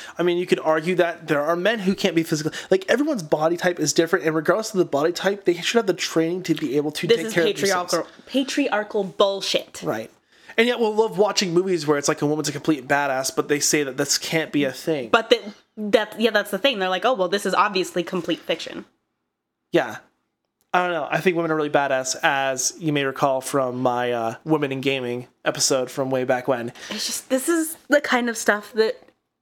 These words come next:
Speaker 2: makes my head explode.
Speaker 1: So, so here's what's interesting about this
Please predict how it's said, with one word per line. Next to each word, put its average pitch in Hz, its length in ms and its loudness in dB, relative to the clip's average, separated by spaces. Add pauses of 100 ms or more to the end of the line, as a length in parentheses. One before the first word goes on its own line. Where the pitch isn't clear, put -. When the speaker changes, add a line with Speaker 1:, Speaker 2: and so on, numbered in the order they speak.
(280)
Speaker 2:
makes 220 680 -2 (800)
my 202 300 0
head 180 260 0
explode. - 360 0
Speaker 1:
So, 202 40 -4
so 214 120 0
here's 208 140 0
what's 240 140 -4
interesting 175 320 2
about 139 160 0
this - 180 0